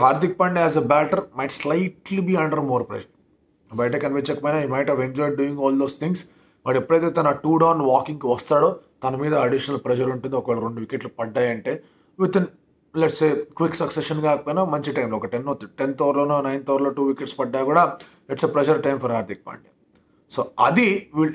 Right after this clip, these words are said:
ఎక్స్‌ప్లాయిట్ చేయడానికి ప్రయత్నించాలి. Especially bowlers like అశ్విన్, vastly experienced. So వాళ్ళు డ్రైవ్ చేయాల్సిన అవసరం కనిపిస్తుంది. On paper ఎప్పుడు చెప్పేదే, రాజస్థాన్ రాయల్స్‌కి they don't have multitaskers అంతగా ఎక్కువగా లేకపోయినా కూడా they can do well with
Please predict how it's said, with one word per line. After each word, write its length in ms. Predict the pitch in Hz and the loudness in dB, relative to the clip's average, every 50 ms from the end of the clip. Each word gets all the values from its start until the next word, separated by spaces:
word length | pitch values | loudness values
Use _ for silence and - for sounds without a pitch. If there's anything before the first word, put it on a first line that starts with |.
| 131 | -2
ఎక్స్‌ప్లాయిట్ 340 | 123 - - 143 147 147 143 143 | -6 -4 -2 0 0 0 0 0
చేయడానికి 260 | 139 131 139 131 120 - | 0 0 0 -2 -2 -2
ప్రయత్నించాలి. 440 | 123 123 120 - 123 117 143 139 165 - | -2 -2 -2 -6 -8 -4 -2 -2 -2 -2
Especially 340 | - - 135 123 - 143 135 113 | -2 -4 -6 -6 -4 -6 -6 -4
bowlers 260 | 123 123 123 123 120 123 | -4 -2 -2 -2 -2 -4
like 120 | 120 113 117 104 | -4 -4 -6 -8
అశ్విన్, 240 | - - - 135 110 101 - _ - - | -10 -10 -12 -12 -12 -14 -14 _ -4 -2
vastly 320 | - - - - - 151 135 | -2 0 0 -2 -2 -2 -4
experienced. 500 | - - - 160 156 175 214 - - - - _ _ _ _ _ _ - | -4 -4 -6 -8 -10 -12 -10 -12 -14 -14 -14 _ _ _ _ _ _ -8
So 40 | - 120 120 | -4 2 4
వాళ్ళు 240 | 131 147 151 151 139 120 - - 123 117 | 4 4 4 2 0 -2 -4 -8 -10 -4
డ్రైవ్ 200 | 123 127 135 131 113 120 | -2 0 0 0 0 0
చేయాల్సిన 280 | 117 117 113 - - 101 | -2 -2 -2 -4 -6 -6
అవసరం 200 | 98 95 - 113 101 90 | -6 -6 -8 -10 -12 -18
కనిపిస్తుంది. 420 | - - - - - - - - _ _ _ _ - 123 | -20 -16 -14 -14 -14 -14 -18 -20 _ _ _ _ 2 2
On 80 | 147 160 147 - - | 2 2 0 0 0
paper 320 | 147 170 180 - 214 214 - - - - _ _ _ _ _ _ _ _ _ _ _ _ _ _ - | 2 2 4 4 2 2 2 0 -4 -10 _ _ _ _ _ _ _ _ _ _ _ _ _ _ -6
ఎప్పుడు 240 | 139 135 170 170 165 156 | -4 -2 0 2 2 2
చెప్పేదే, 320 | 156 151 - 156 156 170 - - - _ _ _ _ _ _ _ _ - | 2 2 2 2 2 2 0 -2 -6 _ _ _ _ _ _ _ _ 0
రాజస్థాన్ 500 | 135 139 156 165 156 - - 170 160 151 151 | 4 4 4 6 4 4 2 2 2 4 4
రాయల్స్‌కి 440 | 151 156 151 139 139 - - 170 185 - - - - | 4 4 2 2 0 0 0 -2 -2 -2 -4 -6 -4
they 100 | 151 151 170 | -2 0 2
don't 200 | 185 180 156 185 180 | 2 2 2 4 4
have 120 | 170 151 131 135 | 4 2 2 0
multitaskers 680 | 139 143 143 160 175 165 - 156 147 - - 170 151 143 139 | -2 -2 -2 -4 -4 0 2 2 2 2 0 0 -2 -2 -2
అంతగా 220 | 135 135 135 139 127 | -4 -4 -4 -4 -4
ఎక్కువగా 280 | - - 139 135 139 135 123 123 | -4 -4 -2 0 0 0 0 0
లేకపోయినా 420 | 127 127 135 - 139 135 135 135 131 135 | -2 -4 -6 -6 -6 -4 -4 -2 0 0
కూడా 120 | 143 170 180 - - _ _ _ _ - 135 | 0 0 0 -2 -8 _ _ _ _ -6 -4
they 120 | 151 143 - 151 | -2 -2 0 -2
can 100 | 143 139 - - _ _ - - - _ - | -4 -4 -6 -10 _ _ -20 -20 -12 _ -2
do 80 | 151 170 160 135 143 | 0 0 2 2 2
well 140 | 151 156 151 | 2 2 0
with 100 | 147 139 | 0 0